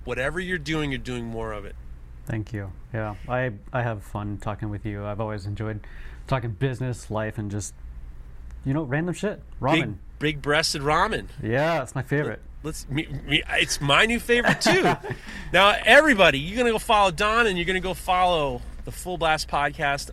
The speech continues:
Speaker 1: on Instagram. You can interact with us. I still have to do the drawing for,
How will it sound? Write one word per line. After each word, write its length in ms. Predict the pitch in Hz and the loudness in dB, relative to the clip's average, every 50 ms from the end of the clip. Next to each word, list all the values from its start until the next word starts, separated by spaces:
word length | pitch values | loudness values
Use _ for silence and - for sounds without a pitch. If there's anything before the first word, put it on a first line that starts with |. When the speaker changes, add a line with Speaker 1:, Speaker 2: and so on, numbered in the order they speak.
| - | -10
Speaker 1:
on 280 | 120 120 123 123 123 120 | -6 -6 -4 -4 -6 -6
Instagram. 800 | - 139 147 151 - - 147 139 151 151 156 151 151 147 139 120 | -6 -8 -6 -6 -6 -8 -8 -4 -4 -2 -2 -2 -2 -4 -6 -8
You 120 | 131 131 | -10 -8
can 140 | 123 127 123 | -8 -8 -8
interact 580 | - - 143 139 - 147 143 139 139 139 - - | -8 -8 -8 -6 -4 0 2 4 4 4 2 0
with 100 | 143 131 | -2 -2
us. 260 | 139 135 139 - - - | -2 -2 -2 -4 -4 -4
I 80 | 135 143 | -4 -4
still 320 | 139 - - - 202 190 | -4 -4 -4 -4 -2 0
have 180 | 175 180 175 170 | 0 0 0 0
to 100 | - 156 | -4 -8
do 160 | 131 135 160 | -8 -6 -4
the 100 | 151 143 | -4 -4
drawing 800 | 127 117 107 117 139 139 139 143 147 147 151 151 147 151 151 147 - - - - - - - - - - | -4 -4 -4 -2 -2 0 2 2 2 2 2 2 0 -2 -4 -8 -10 -12 -14 -14 -16 -14 -14 -14 -14 -14
for, 500 | - - - 127 123 127 127 123 123 - | -14 -12 -8 -6 -2 0 0 2 0 0